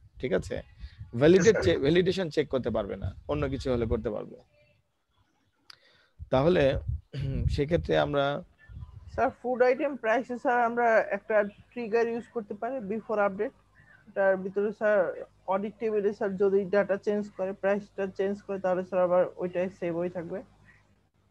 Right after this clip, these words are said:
Speaker 1: হ্যাঁ, that means your recommendation is food item price table-এ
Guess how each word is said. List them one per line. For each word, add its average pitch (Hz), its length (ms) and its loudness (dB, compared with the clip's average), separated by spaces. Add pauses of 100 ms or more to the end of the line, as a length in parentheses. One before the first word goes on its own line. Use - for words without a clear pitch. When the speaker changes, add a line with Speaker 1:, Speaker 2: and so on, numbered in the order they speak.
(920)
Speaker 1:
হ্যাঁ, 123 180 4
that 139 140 4
means 185 300 0
your 160 260 4 (380)
recommendation 175 600 0
is 139 220 2 (260)
food 151 260 0
item 143 340 4
price 135 260 2
table-এ 139 260 0